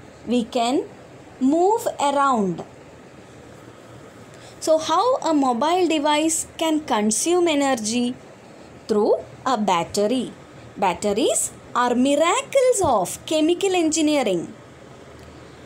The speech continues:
How the batteries are made up of? With the lithium and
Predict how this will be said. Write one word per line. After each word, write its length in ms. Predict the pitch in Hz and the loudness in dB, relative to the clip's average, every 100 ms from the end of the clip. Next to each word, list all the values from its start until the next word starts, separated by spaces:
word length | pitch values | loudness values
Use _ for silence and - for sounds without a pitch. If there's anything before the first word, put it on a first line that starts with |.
| - - - - - | -20 -20 -20 -20 -6
How 220 | 403 539 | 0 2
the 160 | 554 285 | 2 0
batteries 600 | 262 262 359 381 403 392 | 0 0 0 2 2 2
are 200 | 349 339 | 2 2
made 320 | 277 233 302 | 0 0 0
up 160 | 381 320 | 0 0
of? 400 | 294 294 294 - - - | 0 0 -2 -10 -20 -6
With 200 | 277 - | -6 -2
the 100 | 226 | 0
lithium 580 | 220 240 208 285 320 320 | 2 0 0 2 2 2
and 200 | 269 | 0